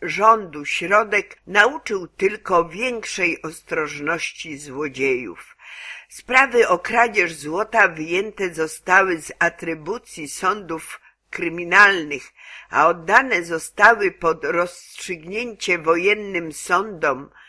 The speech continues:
i są karane według całej surowości wojskowego prawa.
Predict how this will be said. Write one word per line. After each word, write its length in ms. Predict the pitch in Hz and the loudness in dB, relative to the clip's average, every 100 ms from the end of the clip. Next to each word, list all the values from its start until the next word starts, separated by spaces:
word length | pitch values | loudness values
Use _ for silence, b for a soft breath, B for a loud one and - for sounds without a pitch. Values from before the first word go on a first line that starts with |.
| B B _ | B B _
i 100 | 139 | -12
są 340 | - 190 160 | -2 0 0
karane 640 | - 180 170 214 208 190 143 | -2 0 4 6 4 4 0
według 500 | 147 147 135 123 - | -2 -4 -6 -16 -20
całej 580 | - 254 254 214 185 160 | 0 4 4 4 2 -2
surowości 880 | - 160 139 135 151 - - 151 | -8 -4 -4 0 -4 -4 -10 -12
wojskowego 920 | 131 135 135 - - 135 123 151 135 127 | -8 -6 -6 -8 -8 -8 -4 -4 -4 -6
prawa. 680 | - 139 127 117 98 - | -4 0 0 0 -8 -10